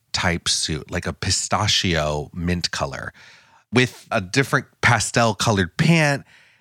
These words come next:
I mean, it was a very bold outfit. And I was like, "Oh my God, I love that." I love that it doesn't have to be navy,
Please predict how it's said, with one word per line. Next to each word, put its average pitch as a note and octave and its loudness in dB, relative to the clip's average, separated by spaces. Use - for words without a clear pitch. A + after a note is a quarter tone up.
I B2+ 4
mean, C#3+ 6
it - 6
was B2+ 2
a B2 2
very D#3+ 4
bold B2+ 2
outfit. G#2+ 0
And G#2 -8
I B2 0
was B2 -2
like, C3 -2
"Oh - 4
my - -4
God, - -4
I C3 2
love B2 -2
that." D2+ 0
I A2+ 2
love C#3 4
that B2+ 0
it B2 0
doesn't A#2+ 2
have A2+ 2
to - -6
be G2 2
navy, A2+ 2